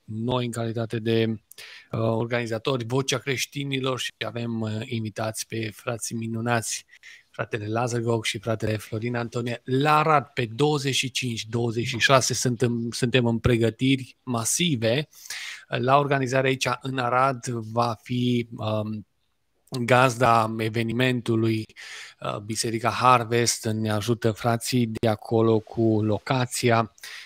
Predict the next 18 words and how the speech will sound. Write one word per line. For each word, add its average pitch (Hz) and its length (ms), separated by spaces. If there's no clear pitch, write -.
dar 127 160
totodată 139 480
noi 135 200
suntem 123 460
în 120 140
pregătire 120 420
cu 135 200
colegii 120 380
mei 117 260
și, 113 440
uh, 107 280
se 123 180
fac 127 260
înscrieri 120 540
în 110 80
fiecare 123 440
zi. 110 240
Uh, 151 300